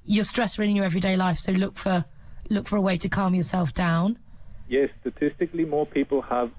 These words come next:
Speaker 2: uh, unpleasant dreams than pleasant dreams.
Speaker 1: Yes.
Speaker 2: So it applies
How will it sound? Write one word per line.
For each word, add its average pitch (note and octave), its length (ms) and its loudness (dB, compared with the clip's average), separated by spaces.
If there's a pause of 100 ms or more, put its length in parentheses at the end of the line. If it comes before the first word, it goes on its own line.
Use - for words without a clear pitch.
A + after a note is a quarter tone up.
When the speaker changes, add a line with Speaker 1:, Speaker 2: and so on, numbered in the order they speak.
(280)
Speaker 2:
uh, A2+ 340 0
unpleasant C#3+ 640 -2
dreams A#2+ 420 -2
than A#2+ 300 -2
pleasant D3+ 360 -2
dreams. - 360 -4
Speaker 1:
Yes. F#3+ 460 0 (300)
Speaker 2:
So B2+ 260 2 (840)
it B2+ 120 0
applies E3 400 0